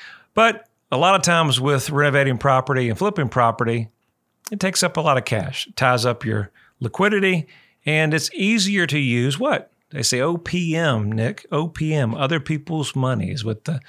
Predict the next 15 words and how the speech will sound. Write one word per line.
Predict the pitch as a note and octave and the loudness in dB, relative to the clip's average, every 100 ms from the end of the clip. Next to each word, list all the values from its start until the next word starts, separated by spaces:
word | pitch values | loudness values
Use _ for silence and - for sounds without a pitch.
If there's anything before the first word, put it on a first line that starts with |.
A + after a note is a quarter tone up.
| - - | -16 -6
investors | A#2 A2 G#2 - - | -2 0 -2 -4 -4
say. | - D3+ B2+ | -4 -4 -4
Use | C3+ C#3+ | -4 -2
the | D3+ | 0
bank's | E3 F#3 F#3 | 2 2 0
money. | A#2 A2 G#2 - - - - | -2 -4 -6 -12 -18 -18 -4
And | B2 | 0
with | B2 | 2
rates | A#2+ D3+ E3+ - | 4 2 2 -2
being | D#3 D3 C3 B2+ | 0 0 0 0
historically | A#2 B2 - D#3+ C#3+ A#2+ B2 | 0 0 0 2 2 0 -2
low, | A2 A2+ B2 | 0 2 2
and | E3+ | 0
even | F#3+ F3 C#3 | 0 2 2
now, | D#3 D#3+ B2 A2 G#2+ | 2 4 4 2 -2